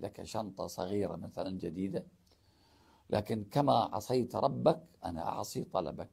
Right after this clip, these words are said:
ولا أشتري لك." هذا عقاب، لكنه ليس فيه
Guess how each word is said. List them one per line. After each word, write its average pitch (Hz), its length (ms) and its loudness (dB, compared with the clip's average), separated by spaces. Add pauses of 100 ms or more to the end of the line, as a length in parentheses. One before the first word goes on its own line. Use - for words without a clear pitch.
ولا 95 300 0
أشتري 71 400 -14
لك." - 280 -16 (500)
هذا 120 180 -2
عقاب، - 440 4 (520)
لكنه 101 460 -4
ليس 107 240 -2
فيه 98 460 -6